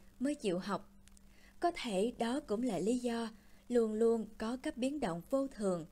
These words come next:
thúc giọng, thúc giục con người học hỏi. Ông nghĩ rằng con người sẽ học hỏi trong đau khổ?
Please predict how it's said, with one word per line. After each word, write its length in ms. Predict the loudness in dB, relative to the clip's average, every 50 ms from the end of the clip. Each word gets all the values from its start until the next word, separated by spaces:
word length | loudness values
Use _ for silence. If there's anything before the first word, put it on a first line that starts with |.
| -16 -20 -20 -20 -20 -10 -6
thúc 220 | -4 -4 -2 0
giọng, 320 | 0 0 0 0 -2 -4 -8 -12 -16 -20 -20 -20 -20 -20 -20 -20 -20 -8 -4
thúc 220 | -2 -2 -2 0
giục 280 | 2 2 2 2 0 -6 -8
con 220 | -4 -2 -2 -2 0
người 240 | 0 0 0 0 0
học 220 | -2 -4 -6 -6
hỏi. 480 | -8 -8 -6 -6 -4 -2 -2 -2 -4 -6 -10 -16 -20 -20 -20 -20 -20 -20 -20 -20 -20 -20 -20 -20 -20 -20 -20 -20 -20 -20 -20 -20 -20 -20 -20 -20 -20 -20 -20 -20 -20 -20 -20 -20 -20 -20 -20 -20 -20 -20 -20 -20 -20 -20 -20 -20 -14 -4 0
Ông 180 | 0 2 4
nghĩ 180 | 4 4 4 6
rằng 320 | 4 4 2 2 0 -2 -2 -2
con 180 | -2 0 0 2
người 340 | 2 2 4 4 2 0 -2
sẽ 320 | 0 2 4 4 4 2
học 320 | 0 -2 -2 -2 -4 -4 -6
hỏi 420 | -8 -6 -4 -2 0 0 0 -2 -2
trong 200 | -2 -4 -4 -4
đau 180 | -4 -4 -6
khổ? 400 | -6 -6 -8 -6 -4 -4 -4 -6